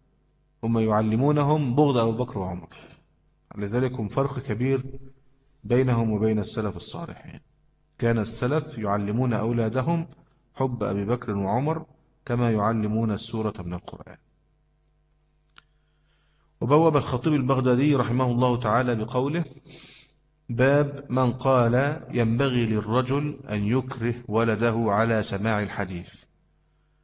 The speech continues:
ثم ساق بأسانيده إلى عبد الله بن داود أنه قال: "ينبغي للرجل أن يكره ولده على سماع الحديث"، وكان يقول: "ليس الدين بالكلام،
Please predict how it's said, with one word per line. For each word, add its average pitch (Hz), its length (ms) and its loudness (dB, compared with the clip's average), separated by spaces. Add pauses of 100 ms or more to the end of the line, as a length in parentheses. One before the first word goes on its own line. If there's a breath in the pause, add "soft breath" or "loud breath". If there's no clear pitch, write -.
(220)
ثم 151 280 0
ساق 139 340 0
بأسانيده 113 840 0 (220)
إلى 120 140 0
عبد 113 320 2
الله 110 320 0
بن 101 200 -2
داود 104 420 -2
أنه 110 360 0
قال: 151 420 -2 (680)
"ينبغي 123 520 0
للرجل 123 580 0
أن 104 200 -4
يكره 110 520 -2
ولده 104 400 0
على 107 400 0
سماع 104 400 -2
الحديث"، 104 580 -4 (600)
وكان 127 280 0
يقول: 127 720 0
"ليس 120 360 0
الدين 104 540 -2
بالكلام، 113 680 -2